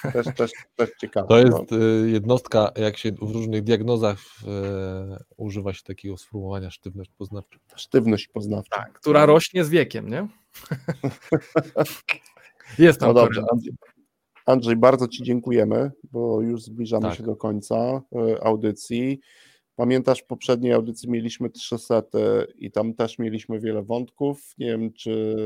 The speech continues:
Speaker 1: zauważyli, może słuchacze na pewno, ty też. Dzisiaj mieliśmy pięć setów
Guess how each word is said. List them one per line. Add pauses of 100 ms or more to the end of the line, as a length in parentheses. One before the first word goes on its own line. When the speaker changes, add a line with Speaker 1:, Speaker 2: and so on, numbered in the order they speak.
(160)
Speaker 1:
zauważyli,
może
słuchacze
na
pewno,
ty
też.
Dzisiaj
mieliśmy
pięć
setów